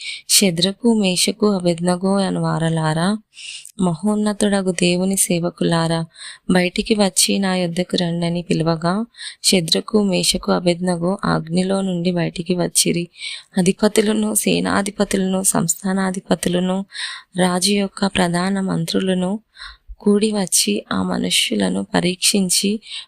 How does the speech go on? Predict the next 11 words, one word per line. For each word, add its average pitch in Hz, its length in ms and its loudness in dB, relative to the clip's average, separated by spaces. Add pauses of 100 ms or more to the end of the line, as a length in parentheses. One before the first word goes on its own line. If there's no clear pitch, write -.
(100)
వారి 185 240 4
శరీరములకు 196 1080 0
అగ్ని 180 420 2
ఏ 180 180 2
హానియు 190 520 0 (140)
చేయకుండుటయు, 190 840 0 (540)
వారి 180 240 4
తల 175 240 2
వెంట్రుకలలో 196 800 0 (120)
ఒకటైనను 208 760 0
కాలిపోకుండుటయు, 180 1300 0